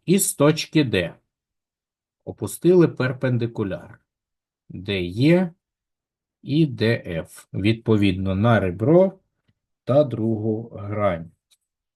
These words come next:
На ребро та другу грань. Д Е і Д Ф. Тобто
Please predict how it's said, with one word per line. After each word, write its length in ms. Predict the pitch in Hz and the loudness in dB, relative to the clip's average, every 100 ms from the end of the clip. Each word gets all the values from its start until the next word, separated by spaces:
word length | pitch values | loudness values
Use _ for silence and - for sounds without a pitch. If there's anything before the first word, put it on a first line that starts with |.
| _ _ _ _ _ _ _ _ - | _ _ _ _ _ _ _ _ -14
На 280 | 98 95 90 | -8 -8 -6
ребро 480 | 90 107 139 175 | -8 -2 0 0
та 280 | 170 - 131 | -2 -4 -4
другу 480 | 123 113 123 110 110 | -2 -2 -2 -2 -4
грань. 400 | 104 87 87 85 | -6 -8 -8 -8
Д 100 | 90 | -8
Е 400 | 90 104 143 - | -8 -4 -4 -4
і 160 | - 110 | -4 -2
Д 280 | 113 107 - | -2 -4 -6
Ф. 260 | 85 82 - | -10 -12 -6
Тобто 440 | - 90 - - | -4 -4 -4 -12